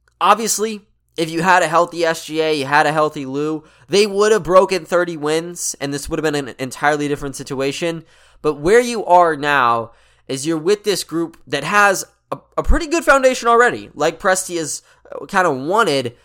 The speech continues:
But if you're looking to make that run, you probably wanna add maybe one or two more key contributors you think, uh, can turn into something special in this rebuild, because we know S G A is very talented.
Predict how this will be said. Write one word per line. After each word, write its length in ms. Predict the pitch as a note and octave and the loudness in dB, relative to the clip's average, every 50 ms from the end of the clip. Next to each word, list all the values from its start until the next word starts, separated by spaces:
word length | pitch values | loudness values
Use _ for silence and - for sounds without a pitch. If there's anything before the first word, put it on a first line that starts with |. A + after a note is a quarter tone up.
| _ _ _ _ _ _ _ _ _ | _ _ _ _ _ _ _ _ _
But 500 | - D4+ D4 B3+ A3+ - - - - - - _ _ _ _ _ - | 4 6 6 4 4 0 -4 -12 -12 -12 -16 _ _ _ _ _ -14
if 120 | C3+ A#2+ | -10 -6
you're 120 | C3+ C3+ | -6 -6
looking 380 | C3+ D3 F3 A3 A3+ - C#4+ C#4 | -4 2 2 2 2 0 -2 -4
to 60 | C#4+ C4+ | -4 -2
make 300 | A3+ G#3+ G#3+ G#3 - - | 0 0 -2 0 2 4
that 240 | G#3 F#3 F#3 - | 6 6 6 6
run, 480 | F#3 F3 E3+ D#3 C3+ B2+ A#2+ B2 C3 B2+ _ _ _ _ _ _ _ _ _ _ _ _ _ _ _ _ _ _ | 4 2 4 4 4 2 0 -4 -8 -14 _ _ _ _ _ _ _ _ _ _ _ _ _ _ _ _ _ _
you 160 | - A#2+ C#3+ C#3 | -16 -14 -12 -8
probably 380 | - - F3+ F3+ F#3+ F#3+ G3 | 0 4 6 6 6 6 4
wanna 180 | F#3 F3+ F3+ - | 0 -2 -2 0
add 360 | D#3+ E3 D#3+ D#3 D#3 D3+ C#3+ | 2 2 4 4 4 2 2
maybe 260 | C#3+ D3 D3 C#3+ C#3 | -2 -2 -2 -2 -4
one 240 | C3+ C3+ C#3+ D3 D3 | -4 -2 -2 0 0
or 60 | C#3+ | -2
two 280 | C3 - - D3 C#3 C3+ | -4 -6 -8 -8 -6 -6
more 480 | C3 B2 B2 B2 A#2+ A#2+ A2 - _ _ | -4 -4 -2 -2 -2 -2 -4 -6 _ _
key 380 | - - - - D#3+ E3 D#3+ D3 | -20 -20 -16 -14 -14 -14 -14 -12
contributors 720 | - E3 D3 C3+ - - C#3+ B2 B2 A#2+ A#2 A#2 A2+ B2 | -10 -10 -10 -8 -6 -6 -6 -4 -4 -4 -4 -4 -6 -8
you 80 | B2 | -10
think, 340 | A#2 - A#2+ A#2 A2 - - _ _ _ _ - | -8 -8 -8 -8 -10 -12 -18 _ _ _ _ -12
uh, 100 | - A2+ | -10 -10
can 200 | A2+ - - B2+ | -10 -8 -10 -10
turn 240 | A#2+ - D#3+ D#3 D3 | -6 -4 -4 -2 -2
into 160 | C#3+ B2+ B2 | -4 -4 -4
something 260 | A#2 - C3+ A#2+ A#2 - | -4 -4 -4 -4 -4 -6
special 380 | - - D3+ C#3 - - C3+ A#2+ | -2 0 0 0 -2 -4 -8 -8
in 60 | A2 | -8
this 180 | A2+ G#2+ - | -10 -12 -12
rebuild, 420 | A#2+ B2 A#2 G#2+ G#2+ F#2+ G2 G2+ G2 | -12 -12 -10 -10 -10 -10 -10 -10 -10
because 500 | B2 B2 A#2 - D#3 C#3 C3 A#2+ - - _ - - - - - | -10 -12 -4 0 2 2 2 0 -2 -8 _ -20 -20 -20 -14 -6
we 180 | D#3+ A#3 C4+ | -2 -2 2
know 220 | C4+ B3 A#3+ A#3 A3 | 6 6 6 8 6
S 180 | G3 F#3+ F#3+ | 4 2 0
G 160 | - - F#3+ F#3 | -2 -2 -2 0
A 40 | |
is 160 | F3+ F3 E3 C3+ | 0 0 0 2
very 220 | D#3 E3 D#3+ D#3+ | 2 2 0 0
talented. 640 | D#3 - E3 D3 D#3 D#3+ D3+ - - D#3+ D#3 D3 | -2 0 2 2 2 2 0 -2 -4 -4 -4 -6